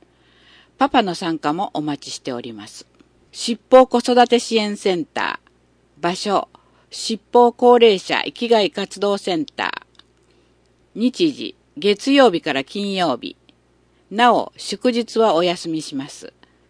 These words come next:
午前九時三十分から正午。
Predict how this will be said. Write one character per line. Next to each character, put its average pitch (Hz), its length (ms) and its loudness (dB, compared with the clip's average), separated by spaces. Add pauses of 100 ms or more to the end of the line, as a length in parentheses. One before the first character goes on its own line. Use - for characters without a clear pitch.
(720)
午 196 180 2
前 254 220 4
九 269 140 0
時 208 100 -2
三 226 260 0
十 220 140 0
分 156 300 -6
か 143 100 -10
ら 127 140 -6
正 160 320 -2
午。 - 180 -10